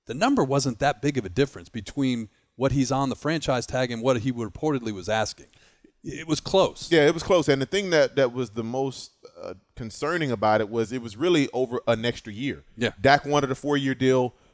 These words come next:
Speaker 2: the Jones family wanted a five-year deal. And so they wanted more long-term,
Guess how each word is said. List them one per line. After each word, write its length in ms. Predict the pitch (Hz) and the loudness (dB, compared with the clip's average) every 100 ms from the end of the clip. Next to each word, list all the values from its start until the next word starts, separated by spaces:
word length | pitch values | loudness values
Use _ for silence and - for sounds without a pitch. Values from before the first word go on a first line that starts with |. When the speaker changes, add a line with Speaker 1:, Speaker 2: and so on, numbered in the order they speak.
| _ | _
Speaker 2:
the 80 | 117 | -6
Jones 280 | 120 131 - | -2 -2 0
family 280 | 123 120 120 | -2 0 -2
wanted 260 | 117 113 | -4 -4
a 40 | 117 | 0
five-year 440 | 131 127 98 98 | 4 4 4 -2
deal. 260 | 90 85 87 | -8 -8 -6
And 140 | 107 | -6
so 300 | 127 120 110 | 0 0 0
they 240 | 92 123 | 2 2
wanted 400 | 135 135 135 127 | 2 0 0 0
more 400 | 110 123 135 135 | -2 -4 0 2
long-term, 800 | 131 131 131 135 - 139 127 123 | 4 4 2 -2 -2 0 0 -4